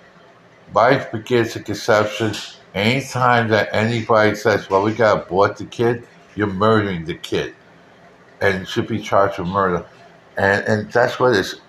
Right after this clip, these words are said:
Anyone that, you know, you go and ask a person if she's pro-choice, meaning that if you have a choice between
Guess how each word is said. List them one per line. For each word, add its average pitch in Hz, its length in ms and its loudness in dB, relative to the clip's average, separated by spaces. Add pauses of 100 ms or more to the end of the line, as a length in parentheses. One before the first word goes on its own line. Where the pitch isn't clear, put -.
(140)
Anyone 175 500 4
that, 160 140 0
you 120 60 -6
know, 113 380 2
you 120 140 -2
go 156 240 4
and 131 120 2
ask 123 380 0
a 107 40 -8
person 113 680 0
if 92 160 -6
she's 98 260 -6
pro-choice, 110 1040 2 (1120)
meaning 107 360 2
that 101 300 4
if 87 140 -10
you 101 80 0
have 104 160 2
a 92 60 -4
choice 107 380 2
between 107 540 -4